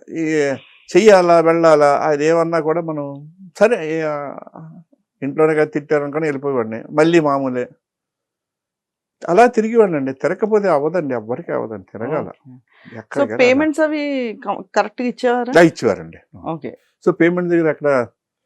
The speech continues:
Speaker 1: ఆ, మనకి డిలే
Speaker 2: డిలే.
Speaker 1: అవ్వదండి.
Speaker 2: డిలే.
Speaker 1: ఎప్పుడైనా అవుతుంటది. నేను ఎప్పుడు పేమెంట్స్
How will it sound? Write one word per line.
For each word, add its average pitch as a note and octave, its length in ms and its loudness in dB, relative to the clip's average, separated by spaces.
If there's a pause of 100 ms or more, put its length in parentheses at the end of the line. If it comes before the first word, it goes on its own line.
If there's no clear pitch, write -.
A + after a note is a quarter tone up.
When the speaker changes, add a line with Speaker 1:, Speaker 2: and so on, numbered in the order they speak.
(220)
Speaker 1:
ఆ, G#2+ 260 -12
మనకి G2 240 -16
డిలే F#2 160 -8
Speaker 2:
డిలే. A#2 140 -2
Speaker 1:
అవ్వదండి. E2+ 640 -10
Speaker 2:
డిలే. D#3+ 120 -4
Speaker 1:
ఎప్పుడైనా C3 380 2
అవుతుంటది. B2+ 800 0 (560)
నేను C3+ 200 0
ఎప్పుడు D3 220 0
పేమెంట్స్ B2 840 -4